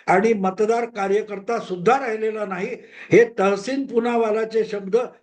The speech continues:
शंभर टक्के खरे आहेत आणि ते जाहीररित्या आदित्य ठाकरे, संजय राऊत किंवा उद्धव ठाकरे यांनी मान्य केले नाहीत. तरीही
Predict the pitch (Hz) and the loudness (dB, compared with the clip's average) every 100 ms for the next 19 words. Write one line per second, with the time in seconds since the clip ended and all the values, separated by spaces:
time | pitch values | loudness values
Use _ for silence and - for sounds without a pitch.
0 | _ - 185 190 240 254 247 240 240 175 | _ 2 4 4 2 0 -4 -4 -4 -2
1 | 196 202 233 - _ - - 175 208 208 | -2 -2 -4 -8 _ -14 0 2 2 4
2 | 220 156 156 226 277 262 - 233 - - | 2 2 -2 -2 -2 -8 -2 0 0 -8
3 | _ - - 185 196 - 247 240 196 202 | _ -18 -2 0 2 2 2 2 0 -2
4 | 233 226 208 208 226 226 214 220 220 208 | 0 0 -4 -2 -2 -2 -2 -4 -2 -2
5 | 220 208 180 214 208 196 208 233 233 - | 0 -2 -2 -4 -2 -6 -4 -4 -6 -12
6 | - 175 214 208 180 220 254 262 233 226 | 2 2 4 0 -2 -2 -2 -2 -2 -2
7 | 226 175 214 196 _ _ _ _ _ _ | -4 -6 -6 -8 _ _ _ _ _ _
8 | _ _ _ _ _ _ _ _ _ - | _ _ _ _ _ _ _ _ _ 2
9 | 214 226 269 277 - | 4 2 -4 -8 -14